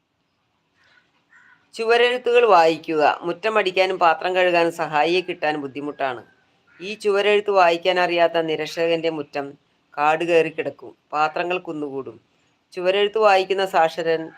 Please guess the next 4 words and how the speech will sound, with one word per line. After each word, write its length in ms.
മുറ്റമടിക്കലിനെ 760
നല്ല 280
വ്യായാമമായി 840
കണ്ട് 240